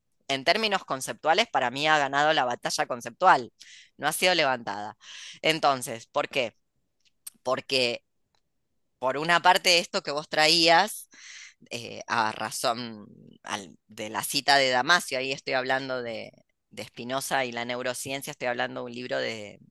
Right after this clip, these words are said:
de Damasio, que es un neurocientista, donde estamos, mm, sobre todo, viste que en el mundo de los deportes y el entrenamiento,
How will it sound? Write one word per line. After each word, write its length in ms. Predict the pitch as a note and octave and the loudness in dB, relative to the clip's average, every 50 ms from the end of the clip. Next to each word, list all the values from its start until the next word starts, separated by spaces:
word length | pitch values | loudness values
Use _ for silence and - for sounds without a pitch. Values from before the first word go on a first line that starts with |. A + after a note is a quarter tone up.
| _ _ | _ _
de 320 | - G#2+ G#2 G2 G2 - - G2+ | -20 -18 -18 -18 -20 -20 -12 -10
Damasio, 680 | A2 A#2+ C3+ D#3+ F3 F#3+ - - - D3+ D3 D3+ - | -6 0 4 4 4 4 2 -2 -6 -6 -6 -6 -8
que 100 | - G#2+ | -10 -16
es 140 | - - - | -16 -16 -16
un 100 | G#2+ A2 | -16 -14
neurocientista, 960 | A2 A#2 A#2 A#2 A#2 - - C#3 D3+ - - F3+ E3 - _ - E3+ F#3 - - - - - - - - - - - | -12 -12 -10 -12 -12 -10 -10 -12 -8 -6 -6 -6 -6 -4 _ 2 2 2 2 0 -8 -20 -18 -18 -18 -18 -18 -12 -8
donde 200 | C3 C3+ C3+ C3+ | -6 -4 -4 -2
estamos, 640 | C3+ - E3 F3+ G3 F#3 F#3 F#3 F3 - - - - _ _ _ - | 2 2 2 2 4 2 -2 -2 -2 -6 -10 -12 -18 _ _ _ -14
mm, 180 | C3 C#3+ C#3+ - _ - | -12 -12 -12 -12 _ -4
sobre 320 | - - C#3+ C#3 D3 D3+ | 0 2 2 2 2 2
todo, 580 | - F#3 G3+ G#3 G3+ G3+ G3 F3+ E3 D3+ C#3+ C#3 | 4 6 6 6 8 8 8 8 6 6 2 0
viste 240 | D#3 E3+ - F#3 D3+ | -6 -10 -8 -4 -4
que 60 | D3+ | -2
en 100 | C#3 C3+ | -2 -2
el 100 | C3 B2+ | -4 -6
mundo 280 | C#3 D3+ D#3+ F3 F3 F3+ | -6 -8 -6 -2 0 0
de 120 | E3 C#3+ | 0 0
los 140 | B2 B2+ - | -2 -6 -10
deportes 880 | D#3 B2 - - D3 D#3+ E3+ F3 F3 E3 D3 - - C3 B2 A#2+ - - | -12 -10 -2 4 6 8 8 8 8 6 4 0 -4 -4 -4 -4 -4 -4
y 60 | B2+ B2 | -2 -2
el 80 | A#2+ B2 | -2 -2
entrenamiento, 1000 | A#2+ A#2 - C3+ C#3 C3 D3 D3+ E3+ F#3+ F#3+ F#3 F3 E3+ - - F#3 G3 A3+ - | -4 -4 -4 -4 -2 0 0 2 4 4 4 2 2 -2 -4 -2 -2 -2 -4 -6